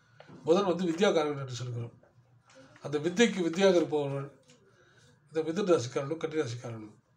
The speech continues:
குறிப்பிட்டு சொல்லக்கூடிய சில ராசிக்காரர்கள் வந்து அற்புதமாக இருக்கிறார்கள், அதை நான் பார்த்திருக்கிறேன். தனுசு ராசிக்காரர்கள், மீன ராசிக்காரர்கள், கும்ப ராசிக்காரர்கள், மிதுன ராசிக்காரர்கள், கன்னி ராசிக்காரர்கள், இப்படி எல்லாம் இருக்கிறார். அதிர்ஷ்டக்கார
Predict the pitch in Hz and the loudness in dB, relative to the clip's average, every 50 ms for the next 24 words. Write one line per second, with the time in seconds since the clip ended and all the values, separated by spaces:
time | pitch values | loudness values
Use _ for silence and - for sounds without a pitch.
0 | _ _ _ _ _ _ _ _ _ _ _ _ - - - _ _ - _ - | _ _ _ _ _ _ _ _ _ _ _ _ -20 -20 -20 _ _ -8 _ 2
1 | 240 262 262 277 269 240 208 226 214 190 185 185 185 - 175 170 160 160 175 196 | 2 2 2 2 2 2 4 4 4 4 2 0 0 0 2 2 4 6 6 6
2 | 202 214 202 190 175 165 160 151 156 151 156 170 170 156 151 156 160 - - - | 4 2 2 4 4 4 4 2 0 0 0 2 2 2 2 0 -4 -8 -14 -12
3 | - - 156 - 226 233 226 214 208 202 190 170 147 - 151 139 139 143 160 185 | -8 -6 2 6 8 8 8 6 4 2 2 0 0 0 -2 -4 -2 -2 -2 -2
4 | 190 175 151 135 143 135 120 127 120 120 117 110 - - _ _ _ _ _ _ | -2 -4 -6 -8 -10 -12 -12 -14 -14 -14 -14 -16 -16 -20 _ _ _ _ _ _
5 | _ _ _ - - - - - _ _ - 160 190 226 220 220 196 160 139 156 | _ _ _ -20 -20 -20 -20 -20 _ _ 2 2 4 4 6 6 6 6 6 2
6 | 143 156 143 135 135 135 135 - - _ _ _ - 170 196 202 196 175 131 127 | 0 0 0 0 -2 -6 -8 -12 -18 _ _ _ -6 -4 -2 2 4 2 2 2
7 | 139 - 143 131 127 123 123 127 - - - _ _ _ _ _ - - _ _ | -2 -6 -6 -4 -4 -6 -6 -10 -12 -16 -20 _ _ _ _ _ -20 -20 _ _
8 | - - 185 208 220 202 175 156 160 151 151 139 135 123 123 127 135 - - _ | -6 -2 0 2 4 4 4 2 0 -2 -4 -4 -2 -4 -4 -6 -8 -10 -16 _
9 | _ _ _ _ _ _ _ _ _ _ _ _ _ _ _ _ _ _ _ _ | _ _ _ _ _ _ _ _ _ _ _ _ _ _ _ _ _ _ _ _
10 | _ _ _ _ _ _ _ _ _ _ - 180 185 214 233 208 190 170 135 151 | _ _ _ _ _ _ _ _ _ _ -2 0 2 4 4 6 6 4 4 4
11 | - 160 156 143 139 143 139 170 165 180 185 170 143 123 123 - 139 131 131 131 | 2 0 0 0 -2 -2 0 0 2 4 4 4 2 2 0 -6 -6 -6 -6 -8
12 | 135 - - 170 165 165 165 190 208 190 160 139 143 139 131 180 254 226 - - | -12 -14 -12 -6 -2 0 0 2 0 0 -2 -4 -4 -4 -2 -2 -2 0 -2 0
13 | - 220 208 | 2 4 6